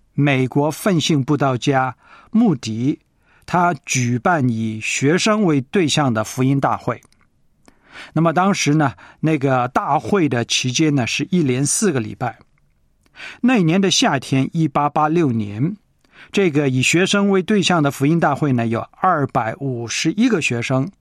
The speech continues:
参加，地点呢，就是美国麻省的黑门山退休营地。在大会期间呢，有一位这个年轻学生叫罗伯特·威德，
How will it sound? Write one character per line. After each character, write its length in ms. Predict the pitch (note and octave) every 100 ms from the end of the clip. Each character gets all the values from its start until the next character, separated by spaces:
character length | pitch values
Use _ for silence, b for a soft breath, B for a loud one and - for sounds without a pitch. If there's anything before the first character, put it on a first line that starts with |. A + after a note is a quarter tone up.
| _ _ -
参 240 | - C#3
加， 300 | C3 C3+ B2+ b b _
地 160 | C#4 G#3
点 240 | C3+ A2
呢， 120 | B2
就 120 | B2+
是 160 | C3+ C#3
美 280 | B2 A2+ G#2+
国 360 | G#2 C#3+ D#3 B B B
麻 400 | B2+ C3 B2 F#3+
省 380 | - D#3+ A2+ G#2+
的 240 | C#3+ D3+ b b -
黑 200 | D3 D#3+
门 240 | A#2+ B2+
山 380 | - E3+ F3 F#3 -
退 180 | - C#3
休 180 | - C3+
营 220 | A#2+ A#2+
地。 180 | D3+ C3 _ _ _ _ _ _ _ _ B B B
在 140 | -
大 220 | G#3+ B3 F3
会 120 | G3
期 220 | - D#3
间 240 | C#3 E3+
呢， 220 | D#3 C3+ - B B
有 200 | C3+ C3+
一 140 | D3
位 300 | E3+ E3 C3
这 120 | B2 B2
个 120 | B2
年 160 | C3
轻 180 | C3+ E3
学 180 | - C3
生 320 | - D3+ D3+
叫 420 | C3+ F3 C#3 A#2
罗 280 | A#2 C3 D#3
伯 240 | E3+ E3+ F3
特· 380 | - F#3+ C#3 A#2+
威 300 | C#3 F#3 G3
德， 480 | D#3+ A2 G#2+ B2+